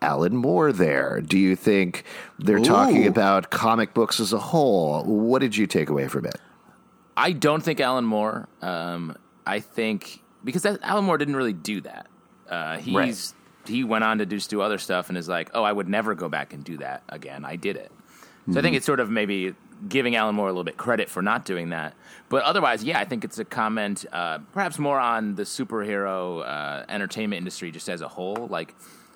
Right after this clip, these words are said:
Speaker 3: why aren't you telling more original stories? You're doing the same Spider-Man, but it's just like a, a smaller version of it, a more
Speaker 1: Mm-hmm.
Speaker 3: focused version of it. So I think,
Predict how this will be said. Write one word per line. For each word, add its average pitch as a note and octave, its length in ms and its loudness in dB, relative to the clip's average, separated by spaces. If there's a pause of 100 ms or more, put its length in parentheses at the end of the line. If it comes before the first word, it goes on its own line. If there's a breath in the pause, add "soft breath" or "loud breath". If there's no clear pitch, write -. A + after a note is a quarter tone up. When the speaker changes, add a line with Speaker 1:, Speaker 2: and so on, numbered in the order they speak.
(120 loud breath)
Speaker 3:
why A2 160 0
aren't C3 160 0
you B2 80 -2
telling A#2 460 -2 (100)
more G#2 240 -4
original F#2 320 -8
stories? D#2+ 720 -12 (120)
You're G#2 220 -6
doing A#2 300 -2
the G#2+ 80 -4
same A2 500 -4
Spider-Man, G2 760 -6
but E2+ 260 -8
it's - 180 -16
just - 220 -10
like F2 160 -10
a, D#2+ 180 -10 (160)
a - 100 -14
smaller F#2+ 600 -6
version E2+ 420 -10
of D2 160 -14
it, C2+ 120 -16 (120)
a D#2+ 80 -12
more F#2 180 -4
Speaker 1:
Mm-hmm. F2+ 180 0
Speaker 3:
focused - 240 -6
version E2+ 200 -12
of - 80 -12
it. - 80 -18 (240 loud breath)
So - 80 -2
I D#3 60 2
think, F3+ 180 -2